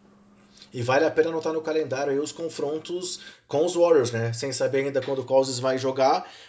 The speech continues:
mas o, o Davis nessa off-season também falou que agora, eh, o Cousins, que era um grande amigo dele, se tornou um inimigo porque vai ser um adversário. Então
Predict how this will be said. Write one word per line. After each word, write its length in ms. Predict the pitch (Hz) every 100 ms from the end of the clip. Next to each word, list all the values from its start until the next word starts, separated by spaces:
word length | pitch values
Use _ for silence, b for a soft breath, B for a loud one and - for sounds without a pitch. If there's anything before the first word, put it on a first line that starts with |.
| -
mas 360 | 127 143 139
o, 500 | 160 151 143 139 135
o 60 | 127
Davis 300 | 139 160 156
nessa 260 | 160 - 147
off-season 380 | 131 - 156 143
também 220 | 156 165
falou 300 | 160 175 151
que 120 | 135 135
agora, 580 | 120 127 139 156 156 - B B -
eh, 220 | 131 131
o 100 | 123
Cousins, 360 | 147 139 127 117
que 100 | 139
era 100 | 135
um 40 |
grande 240 | 131 147
amigo 180 | 151 151
dele, 160 | 139 156
se 80 | -
tornou 240 | 160 170
um 60 | 185
inimigo 460 | 202 175 156 170
porque 160 | 175 170
vai 120 | 165
ser 120 | 160
um 60 | 160
adversário. 560 | 160 170 - 143 117
Então 280 | 110 120 120